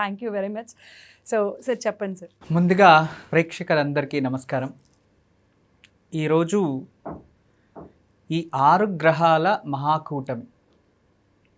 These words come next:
Speaker 2: ఈ విషయంలో చాలామంది విధ విధాలుగా వ్యాఖ్యానాలు చేస్తున్నారు. ఓకే, కొందరు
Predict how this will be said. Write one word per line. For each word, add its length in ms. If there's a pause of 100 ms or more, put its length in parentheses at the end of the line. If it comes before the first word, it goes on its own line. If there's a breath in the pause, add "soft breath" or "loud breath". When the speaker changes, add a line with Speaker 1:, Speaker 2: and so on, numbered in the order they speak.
(100)
Speaker 2:
ఈ 160
విషయంలో 600
చాలామంది 1080 (240)
విధ 140
విధాలుగా 840 (500)
వ్యాఖ్యానాలు 640 (120)
చేస్తున్నారు. 640
ఓకే, 340 (480)
కొందరు 580